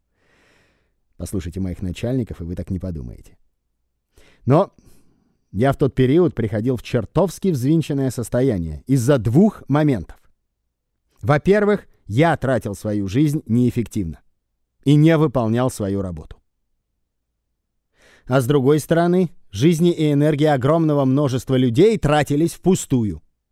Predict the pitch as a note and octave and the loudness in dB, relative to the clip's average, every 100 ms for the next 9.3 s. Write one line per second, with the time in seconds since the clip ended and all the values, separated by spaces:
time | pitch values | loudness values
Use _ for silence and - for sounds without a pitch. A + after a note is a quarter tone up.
0 | _ _ _ _ _ _ _ _ _ _ | _ _ _ _ _ _ _ _ _ _
1 | _ - G#2+ B2+ A#2+ B2+ - E3 C3+ A#2 | _ -10 -6 -4 -4 -2 0 0 0 -2
2 | G#2 B2 A#2+ B2 A#2 A#2+ A#2 D3 - F#2+ | -2 -2 -2 -2 -2 -4 -2 -4 -4 -10
3 | F2 - G2+ A2 C#3 - _ _ - D3+ | -12 -12 -6 -2 -4 -6 _ _ -2 0
4 | B2+ G2 F3 F3 D3 A#2+ A#2 A#2 C#3 C#3 | 2 2 2 2 0 0 -2 -2 -2 -2
5 | C3 A#2+ - C3 - F3 A#2+ - _ - | -4 -6 -6 -8 2 2 2 -2 _ -4
6 | C#3 - D3+ D3 C3 A#3+ G#3+ B2+ A#2+ B2 | -2 0 0 2 2 2 2 -2 -2 0
7 | D3+ - - C#3+ F#2+ C2 _ _ _ _ | 0 -2 0 0 0 -8 _ _ _ _
8 | _ _ _ _ _ _ _ A#2+ A#2+ - | _ _ _ _ _ _ _ -8 -6 -4
9 | D#3 A#2 | -4 -4